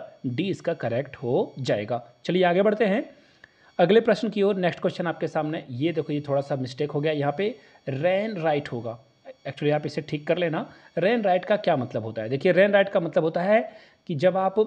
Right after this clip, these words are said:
बिना सोचे समझे कुछ भी कर लेते हो, है ना, बिना समझे कुछ भी कर रहे हो। और यहाँ से देखो, सपोज कर लो कि क्लास में आग लग गई, तो देखना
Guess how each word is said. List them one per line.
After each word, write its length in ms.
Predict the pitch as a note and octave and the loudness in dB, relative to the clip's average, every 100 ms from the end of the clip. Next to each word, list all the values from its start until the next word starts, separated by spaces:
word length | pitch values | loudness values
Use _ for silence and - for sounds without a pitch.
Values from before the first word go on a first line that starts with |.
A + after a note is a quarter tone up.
| - _ _ _ _ _ _ _ - | -2 _ _ _ _ _ _ _ -8
बिना 500 | D3+ C#3+ G#3 A#3 A#3+ | -4 0 2 2 -2
सोचे 460 | A3 G3 G3 A3+ | -2 -2 -2 -2
समझे 340 | G#3+ F3+ E3 G3 | -4 -4 -2 -2
कुछ 220 | F3+ - | -2 -4
भी 80 | F3+ | -4
कर 180 | F3+ A#2+ | -2 -4
लेते 260 | G#2+ - | -6 -12
हो, 140 | G2 G#2 _ _ _ _ _ _ | -14 -16 _ _ _ _ _ _
है 120 | A#2 | -6
ना, 180 | C3 D#3+ - - | -4 -6 -10 -6
बिना 220 | C#3+ E3+ | -2 -2
समझे 440 | F3+ D#3 C#3 G3+ A#3+ - _ | -2 -4 -2 -2 -4 -12 _
कुछ 180 | - G#3+ | -4 -2
भी 120 | G3 G#3+ | -2 0
कर 180 | E3+ | 2
रहे 180 | C#3+ C#3 | 2 2
हो। 340 | E3+ F3+ A3 A#3 - _ | 2 2 0 -2 -10 _
और 380 | F3 F3 G3+ - - | 2 4 2 -2 -6
यहाँ 160 | C#3+ E3 | -2 -2
से 100 | D3 | -2
देखो, 220 | A#2 A2+ | -6 -8
सपोज 320 | A2+ D#3 G#3+ G#3+ | -8 0 0 2
कर 140 | E3+ | 0
लो 180 | D3 G3+ | 0 -2
कि 380 | - D#3 F3 - _ _ _ _ _ _ _ _ - | -2 -4 -4 -8 _ _ _ _ _ _ _ _ -6
क्लास 300 | D#3 F3 F3 | -4 -4 -6
में 120 | E3+ - | -8 -6
आग 160 | C3+ B2 | -6 -6
लग 180 | G#2+ G2+ | -8 -12
गई, 140 | G#2 - - | -16 -18 -8
तो 100 | D#3+ | -4
देखना 260 | G3+ A3+ | -4 -4